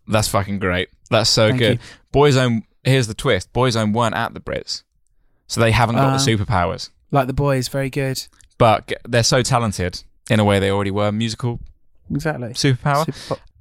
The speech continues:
Speaker 1: That's good. I can see that.
Speaker 2: Thank you. Oh yeah, I was pretty happy with that.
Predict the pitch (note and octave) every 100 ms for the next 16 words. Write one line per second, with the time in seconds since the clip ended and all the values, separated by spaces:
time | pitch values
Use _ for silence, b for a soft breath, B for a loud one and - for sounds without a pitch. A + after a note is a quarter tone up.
0 | _ E3+ F3+ - F3+ G#3+ G3+ F#2 - -
1 | G3 A3 G3+ G#2 F2 C#3+ D#3 - _ _
2 | _ _ _ F#3+ - C3 A#2+ - E3+ G3
3 | G3 G3+ F3 D3+ D3 D3 D#3